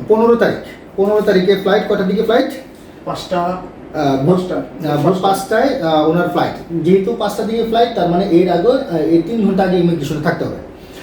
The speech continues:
Speaker 1: তো উনি মূলত যাচ্ছে হচ্ছে গিয়ে হাঙ্গার স্ট্রাইকে, আহ, ফুড ডেলিভারির কাজে। তো এখানে তার, ওনার অকুপেশন কি লেখা আছে দেখেন, এখানে অকুপেশন লেখা আছে, আহ, ট্রান্সপোর্ট কার ওয়ার্কার, ঠিক আছে না? এটা হচ্ছে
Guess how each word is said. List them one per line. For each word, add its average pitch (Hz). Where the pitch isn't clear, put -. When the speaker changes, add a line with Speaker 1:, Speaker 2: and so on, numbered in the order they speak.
Speaker 1:
তো 185
উনি 202
মূলত 247
যাচ্ছে 196
হচ্ছে 190
গিয়ে 185
হাঙ্গার 190
স্ট্রাইকে, 214
আহ, 151
ফুড 214
ডেলিভারির 208
কাজে। -
তো 147
এখানে 190
তার, 202
ওনার 185
অকুপেশন 208
কি 185
লেখা 165
আছে 147
দেখেন, 139
এখানে 185
অকুপেশন 196
লেখা 185
আছে, 156
আহ, 143
ট্রান্সপোর্ট 220
কার 185
ওয়ার্কার, 160
ঠিক 180
আছে 208
না? -
এটা 208
হচ্ছে 226